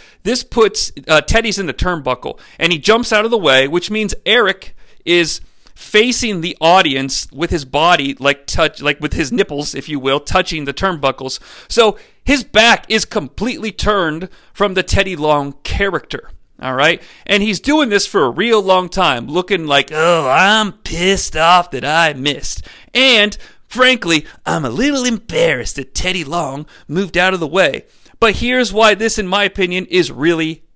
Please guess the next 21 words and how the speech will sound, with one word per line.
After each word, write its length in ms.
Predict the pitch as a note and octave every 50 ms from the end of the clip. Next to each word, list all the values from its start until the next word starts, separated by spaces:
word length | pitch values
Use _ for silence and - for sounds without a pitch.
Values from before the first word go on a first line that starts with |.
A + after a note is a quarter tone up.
| _ -
bad 420 | D3+ C#3+ C#3+ C#3+ C#3+ C#3+ D3 C#3+ _ _ _ _ -
and 240 | - D3 D3+ D3+ - -
evidence 520 | D3+ D3+ C3 B2+ B2+ C3 C#3+ - - -
to 140 | - - -
the 100 | D#3+ D3+
con-, 400 | - - - E3+ E3 D#3+ - -
to 140 | - - F3
the, 260 | C#3 C#3 B2+ B2+ B2+ -
you 120 | D3 D3+
know, 200 | C#3 B2 A#2+ B2 - _ -
to 80 | - D#3
the 40 | A#2+
point 440 | - _ - F#3 F#3+ D#3 B2+ A#2+ -
that 100 | C#3 C3
this 160 | D3+ C#3+ -
might 160 | D#3+ D3 -
be 100 | D3+ C#3
a 60 | B2
negative 380 | A#2+ C3 D3 C3+ B2+ B2+ A#2+ A2+
match. 420 | B2+ D3+ F#3+ F3+ C#3 - - - - - - - - - - - _ _ _ - _ _ - -
Eric 440 | A#3+ C4+ D4+ D#4+ D#4+ D#4+ - - -